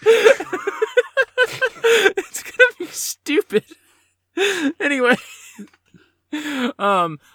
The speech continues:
last thing I wanna say is that, um, if you go to export aud dot I O slash coffee, you can subscribe to,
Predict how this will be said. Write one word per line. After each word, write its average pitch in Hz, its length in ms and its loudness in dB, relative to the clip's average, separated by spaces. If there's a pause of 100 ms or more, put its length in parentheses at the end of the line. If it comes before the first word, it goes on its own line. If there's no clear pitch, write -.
last 240 260 0
thing 247 160 -2
I 226 60 0
wanna 208 180 -4
say 190 320 0
is 185 320 0
that, 180 320 0 (420)
um, 139 540 0 (140)
if 190 120 -4
you 202 120 -4
go 202 100 2
to 180 100 2
export 190 380 -4
aud 165 180 -2
dot 156 180 -2
I 156 200 0
O 156 120 2
slash 143 360 -4
coffee, 139 580 -4
you 139 160 -8
can 131 140 -10
subscribe 135 440 -8
to, 127 200 -8